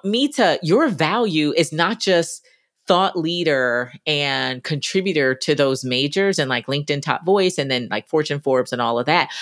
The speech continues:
But I remember the time where you were invited to offer, render an opinion. Can I say this?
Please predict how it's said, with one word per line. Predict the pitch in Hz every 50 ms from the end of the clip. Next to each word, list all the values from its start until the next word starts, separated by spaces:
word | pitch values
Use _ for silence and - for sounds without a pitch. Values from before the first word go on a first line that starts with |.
| - - -
But | - 170 175
I | 175 226 254
remember | 247 233 202 170 190 220 - 240
the | 196 - 226
time | 151 - - - 160 180 180 170 156 143 123 123 - _ _
where | 156 160 165 160 151 110 - _ _ _ _
you | _ 147 165 196 226
were | 240 202 202 190 180 160
invited | - 175 156 139 123 135 135 160 202 208 196 165 139 131 127 127 127 123 - - - - - _
to | - - - - 185 170 - - _ _
offer, | 147 160 185 214 208 - - - 196 196 196 190 - -
render | 131 123 151 170 185 190 185 196 185
an | - 156 151
opinion. | 143 139 - - 185 185 165 135 123
Can | - 160 147
I | 151 151
say | 147 - 143 143 160
this? | 185 214 262 277 285 - -